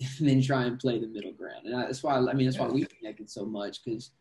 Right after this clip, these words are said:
Speaker 1: we share that vision. I mean, it's in y'all's name. It's what you do. And so,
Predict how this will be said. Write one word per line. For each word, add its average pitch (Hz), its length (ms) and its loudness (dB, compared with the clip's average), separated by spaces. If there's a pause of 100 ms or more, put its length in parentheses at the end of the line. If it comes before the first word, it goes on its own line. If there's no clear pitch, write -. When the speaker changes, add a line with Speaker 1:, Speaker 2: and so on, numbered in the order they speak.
(320)
Speaker 1:
we 127 80 2
share 127 320 4
that 120 200 0
vision. 123 600 2
I - 40 -6
mean, 120 120 -2
it's - 120 -10
in 135 140 2
y'all's 113 260 -2
name. 127 640 -2 (320)
It's - 120 -14
what 131 140 4
you 104 140 -4 (120)
do. 135 440 4 (420)
And 123 220 2
so, 117 640 0